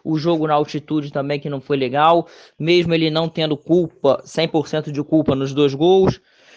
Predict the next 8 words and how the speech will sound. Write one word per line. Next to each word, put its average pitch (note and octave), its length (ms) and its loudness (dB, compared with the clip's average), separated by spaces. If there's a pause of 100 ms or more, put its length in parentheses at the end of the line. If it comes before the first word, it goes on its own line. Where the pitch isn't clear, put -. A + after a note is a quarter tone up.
(200)
mas E3 280 0
enfim, E3 540 -2 (320)
ainda G3 440 2
precisamos G3 760 0
contratar F#3 600 0
um F#3 40 -2
goleiro, D#3 480 4
tá? D#3 520 2